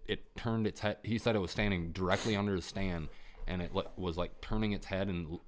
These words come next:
licking its rump, and its nose was disappearing under these warts. We, l-, we've had pictures of wart-, warty deer in Canada, and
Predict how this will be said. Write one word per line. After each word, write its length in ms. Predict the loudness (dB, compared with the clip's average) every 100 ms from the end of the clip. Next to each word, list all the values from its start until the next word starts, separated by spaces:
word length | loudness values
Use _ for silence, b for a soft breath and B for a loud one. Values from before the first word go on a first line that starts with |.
| -6
licking 460 | -2 0 0 0
its 200 | -2 -4
rump, 420 | -4 -2 0 -2 -8 B B B
and 120 | -4
its 160 | -2 0
nose 640 | 2 4 4 4 2 -2
was 200 | -4 -4
disappearing 840 | -2 -2 -2 -4 -6 -4 -4 -6 -10 -16 _ _ -6
under 220 | -4 -2
these 220 | -2 -4 -6
warts. 440 | -8 -8 -12 -20 _ _ _ _ _ _ _ _ _ _ _ _ _ _ _ _ _ -6
We, 100 | -6 -6 -18 _
l-, 140 | -8 -2
we've 240 | 4 6 8
had 380 | 6 6 2
pictures 380 | -2 -2 0 2
of 240 | 2 0 -4
wart-, 280 | 0 0 -2 -12 -18 -4
warty 340 | 2 2 2
deer 420 | 2 2 2 2 0
in 280 | -2 -2 -2
Canada, 600 | -4 -2 0 2 2 0 -4 b b b b
and 220 | -4 -4